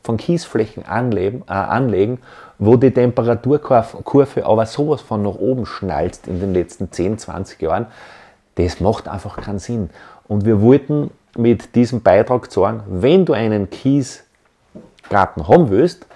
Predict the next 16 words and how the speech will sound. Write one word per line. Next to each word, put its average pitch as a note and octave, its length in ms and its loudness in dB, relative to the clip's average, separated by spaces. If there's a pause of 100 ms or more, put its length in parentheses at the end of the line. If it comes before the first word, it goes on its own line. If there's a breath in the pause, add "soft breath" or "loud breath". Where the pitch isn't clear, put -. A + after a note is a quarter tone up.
(280 soft breath)
dass A2 220 0
du G#2+ 100 -8
einen F#2 300 -4
Kiesgarten G#2 720 -6
super, G3+ 720 0
super E3 340 -4
lebendig B2 580 -6
gestalten A2 460 -8
kannst. - 320 -12
Du F2+ 40 -10
kannst - 340 -8
aus A2 120 -8
einem G#2 120 -8
Kiesgarten - 560 -6
richtig A2 600 -4
eine G#2 320 -6